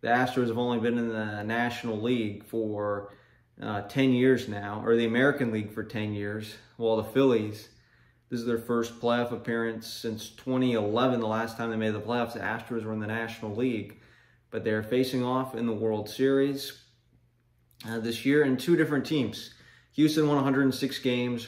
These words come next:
ran away with the A L West, and the A L West was over for weeks, if not months, while the Phillies, last team into the playoffs.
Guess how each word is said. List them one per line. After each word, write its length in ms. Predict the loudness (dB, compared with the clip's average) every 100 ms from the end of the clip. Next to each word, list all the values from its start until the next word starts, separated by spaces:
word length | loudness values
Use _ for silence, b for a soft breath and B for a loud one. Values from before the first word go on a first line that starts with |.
| -6
ran 260 | 0 2 4
away 380 | 6 6 4
with 240 | 2 0 0
the 120 | 2
A 120 | 6
L 140 | 6 4
West, 520 | 2 0 -4 -14 -18 _ _ _ -8
and 320 | -4 -2 0
the 40 |
A 100 | 2
L 160 | 4 4
West 240 | 4 0
was 120 | -4 -8 -12 _ _ 2
over 340 | 6 6 6
for 360 | -2 -4 -6 -8 -14 -16 B B B B B -6
weeks, 760 | 4 4 4 -2 -8 -8 -12 -20 _ -18
if 320 | -6 0 0
not 260 | 2 2 2
months, 600 | 0 2 2 0 -4 -4
while 140 | 0
the 80 | 0
Phillies, 800 | -2 0 4 4 2 -4 -12 -16 -20 _ _ _ _ -6
last 600 | 2 6 6 4 -2 -4
team 440 | -2 0 0 -2 0
into 680 | 4 6 6 2 0 0
the 80 | 0
playoffs. 840 | 2 2 4 0 -4 -14 -16 -18